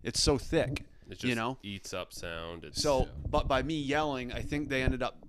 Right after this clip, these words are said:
Speaker 1: blowing right through where they were coming from the oaks. And I hear him start touching off, and I'm like, "All right, sweet. Hopefully he smashed him." But we're high-fiving in the swamp. What was it,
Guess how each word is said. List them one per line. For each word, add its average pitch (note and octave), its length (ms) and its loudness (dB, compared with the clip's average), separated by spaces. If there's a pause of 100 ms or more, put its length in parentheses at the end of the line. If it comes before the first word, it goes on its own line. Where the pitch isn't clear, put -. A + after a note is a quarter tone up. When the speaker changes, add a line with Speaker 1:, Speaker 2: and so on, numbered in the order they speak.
Speaker 1:
blowing B2+ 420 0
right B2 280 0
through C3+ 280 0
where A#2+ 240 -2
they A#2 140 -4
were G#2+ 100 -10
coming B2 300 -4
from A#2 180 -6
the A2 160 -4
oaks. A#2+ 420 -2 (760)
And C3+ 120 -6
I B2 80 0
hear B2+ 200 0
him B2+ 200 -2
start A#2 320 2
touching A#2+ 320 4
off, A#2 420 6
and A#2 140 -2
I'm A2+ 120 2
like, G#2 320 -2 (120)
"All B2 160 6
right, A#2 280 4
sweet. B2+ 380 0
Hopefully A#2+ 440 -2
he A2 80 -4
smashed B2 480 2
him." A2 180 -4 (340)
But C#3 100 0
we're E3+ 160 4
high-fiving F3 580 4
in E3+ 120 0
the D#3 80 -2
swamp. D#3+ 500 0 (280)
What D3+ 100 0
was C#3 120 2
it, - 120 -10